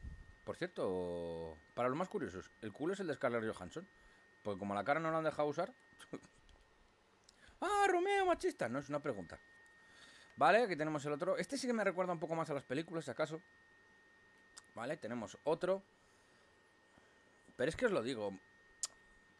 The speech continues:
Honestamente me parece mucho, mucho que son demasiado recolor, más que,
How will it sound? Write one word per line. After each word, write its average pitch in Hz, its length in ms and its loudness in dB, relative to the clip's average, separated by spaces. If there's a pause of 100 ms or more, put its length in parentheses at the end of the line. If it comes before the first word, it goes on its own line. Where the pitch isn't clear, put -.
(760)
Honestamente 233 520 2
me 220 140 0
parece 185 300 -2
mucho, 185 420 -2
mucho 180 480 -2 (140)
que 127 100 -10
son 170 160 -8
demasiado 156 420 -6
recolor, 110 460 0
más 123 240 -6
que, 160 400 -2